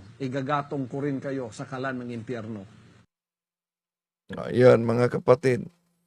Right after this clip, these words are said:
Speaker 2: ah, di nga siya takot. Ah, di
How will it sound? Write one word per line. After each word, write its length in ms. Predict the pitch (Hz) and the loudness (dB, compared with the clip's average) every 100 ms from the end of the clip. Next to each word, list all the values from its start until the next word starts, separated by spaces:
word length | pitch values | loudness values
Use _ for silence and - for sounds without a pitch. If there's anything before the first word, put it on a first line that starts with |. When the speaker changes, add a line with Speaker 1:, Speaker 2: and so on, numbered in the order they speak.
| _ _ _ _ - | _ _ _ _ -8
Speaker 2:
ah, 560 | 101 107 95 95 - - _ _ | -4 -2 -2 -4 -10 -16 _ _
di 380 | - - 65 98 | -8 -6 -4 0
nga 160 | 110 - | 0 -2
siya 240 | - 117 113 | -4 -2 0
takot. 480 | - 113 127 131 160 _ _ _ _ _ _ _ _ _ _ _ _ _ _ _ _ _ - | 0 0 2 2 0 _ _ _ _ _ _ _ _ _ _ _ _ _ _ _ _ _ -10
Ah, 400 | - 120 135 - | -2 0 0 -4
di 240 | 120 139 | 0 2